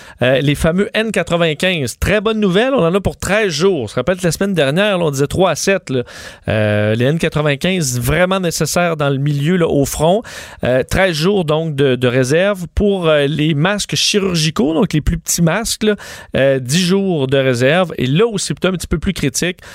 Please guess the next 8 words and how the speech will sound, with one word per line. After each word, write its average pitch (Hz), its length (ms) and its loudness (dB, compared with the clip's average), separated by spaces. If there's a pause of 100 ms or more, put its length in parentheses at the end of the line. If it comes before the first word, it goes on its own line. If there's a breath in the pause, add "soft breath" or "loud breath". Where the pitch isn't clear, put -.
(120)
c'est - 220 -2
les 165 140 2
blouses, 139 440 0
là. 113 140 2
Là, 143 200 4
c'est - 160 -4
six - 280 -2
jours. 185 440 -2